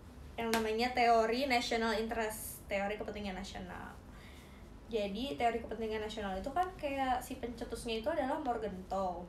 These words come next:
Morgenthau itu dia teorinya ada di tahun sembilan belas lima puluh dua. Nah, tadinya kan aku mau pakai itu, tapi si dosen aku tuh nggak boleh, nggak boleh aku pakai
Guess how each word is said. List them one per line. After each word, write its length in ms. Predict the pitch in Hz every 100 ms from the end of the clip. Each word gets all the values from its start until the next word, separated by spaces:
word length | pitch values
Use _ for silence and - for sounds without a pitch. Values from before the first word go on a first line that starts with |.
| -
Morgenthau 480 | 214 214 208 202 190
itu 320 | 190 240 269 285 285 - - - -
dia 640 | 202 196 196 208 262 269 269 - - -
teorinya 720 | 214 208 202 196 262 - 202
ada 80 | 214
di 240 | 214 247
tahun 320 | 247 208 220
sembilan 280 | 262 - 214 202
belas 160 | 220 -
lima 200 | 220 208
puluh 320 | 202 208 202 262
dua. 320 | 233 254 262 254 - - - - - - - - -
Nah, 160 | 220 226 220 - - - - - - - - -
tadinya 240 | 220 214 247
kan 140 | 330
aku 140 | 330 339
mau 160 | 330
pakai 340 | 294 269 320 339
itu, 320 | 339 330 339
tapi 160 | 311 240
si 160 | 285 254
dosen 320 | 233 233 220
aku 240 | 202 -
tuh 160 | 214 349 -
nggak 180 | - 226
boleh, 380 | 208 208 220 254 - - - - - - - - - - - - - - - -
nggak 140 | 226 220
boleh 240 | 220 240
aku 260 | 262 - 277
pakai 400 | 262 262 262